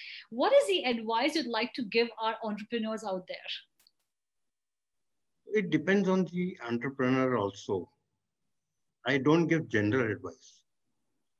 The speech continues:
Speaker 2: If somebody wants advice, they have to talk to me about themselves. What are they currently doing? What is the background? What do they want to do? What do they want to achieve?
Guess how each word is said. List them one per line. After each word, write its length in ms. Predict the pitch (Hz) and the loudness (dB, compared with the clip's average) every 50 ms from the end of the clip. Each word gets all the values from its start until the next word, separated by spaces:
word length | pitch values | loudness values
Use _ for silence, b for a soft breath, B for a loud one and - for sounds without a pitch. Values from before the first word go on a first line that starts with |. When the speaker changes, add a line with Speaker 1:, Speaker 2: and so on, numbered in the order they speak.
| _ _ _ _ _ _ - | _ _ _ _ _ _ -4
Speaker 2:
If 180 | 131 131 - | -4 -4 -2
somebody 300 | - 127 120 139 151 160 | 0 2 4 4 4 2
wants 320 | 156 135 123 131 147 156 156 | 2 4 4 4 4 4 2
advice, 420 | 139 131 127 131 131 131 135 131 | 2 2 4 4 4 4 4 2
they 80 | 131 135 | 0 -4
have 100 | 127 127 | -2 -2
to 120 | 139 131 - - | -2 -4 2 2
talk 260 | 123 127 127 127 - | 2 2 2 0 0
to 80 | 151 | 4
me 180 | 139 131 123 117 | 4 6 6 4
about 320 | 110 104 107 104 104 101 | 2 0 0 -2 -2 -4
themselves. 680 | - 104 95 92 - - 95 98 113 120 120 - _ _ _ _ _ _ _ _ _ _ _ _ _ _ _ _ _ | -6 -8 -10 -10 -12 -14 -12 -12 -10 -12 -12 -16 _ _ _ _ _ _ _ _ _ _ _ _ _ _ _ _ _
What 220 | - 127 143 165 | 4 4 4 4
are 120 | 165 160 160 | 4 2 2
they 140 | 147 151 | 2 -2
currently 500 | - - - 123 123 139 147 147 151 143 | -4 -2 0 2 2 2 2 0 -2 -6
doing? 420 | 127 110 110 107 104 104 110 117 113 - _ _ _ _ _ _ | -2 0 2 4 4 4 2 -2 -4 -10 _ _ _ _ _ _
What 180 | - 107 110 139 | -2 -2 0 0
is 80 | 139 | 0
the 100 | 147 147 127 - - - _ | 0 -2 -2 -4 -12 -14 _
background? 580 | 120 107 104 101 95 117 120 120 127 123 - - _ _ _ _ _ _ _ _ _ _ _ _ _ _ | -12 -12 -12 -6 -2 0 2 4 2 2 0 -2 _ _ _ _ _ _ _ _ _ _ _ _ _ _
What 200 | - 123 147 151 | 2 2 4 4
do 60 | 165 175 | 4 4
they 100 | 185 170 | 4 6
want 340 | 151 131 123 139 151 - | 6 6 6 6 6 6
to 80 | - 190 | 6 6
do? 120 | 170 170 | 6 8
What 420 | 139 113 104 92 95 107 117 120 131 | 6 6 4 2 2 0 0 0 0
do 100 | 151 147 | -2 0
they 100 | 147 151 | 2 2
want 320 | 135 120 113 123 127 127 127 | 2 4 4 2 2 4 4
to 80 | 160 | 2
achieve? 340 | 139 - - - 117 98 90 | 2 2 0 -4 -4 -4 -4